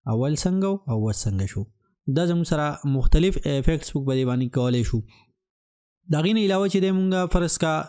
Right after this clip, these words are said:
څه بیکګراونډ د تصویر نه لرې کول غواړو او یا تصویر مونږ په بل ځای کې لګول غواړو، نو هغه مونږ د فوټوشاپ په مدد سره کولی شو چې مونږ د هغې، آه،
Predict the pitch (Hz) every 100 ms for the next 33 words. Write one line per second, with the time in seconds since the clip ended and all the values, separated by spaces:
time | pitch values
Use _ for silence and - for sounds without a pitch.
0 | - - - 147 131 135 139 156 165 156
1 | 139 135 - 160 156 139 131 127 135 143
2 | 131 139 135 135 127 113 117 120 117 -
3 | 117 135 127 123 117 147 170 160 147 143
4 | 139 135 131 135 131 127 _ _ _ -
5 | 160 175 220 208 196 190 180 190 - 160
6 | 160 170 175 156 151 151 156 151 139 143
7 | 143 143 131 127 127 139 143 143 127 120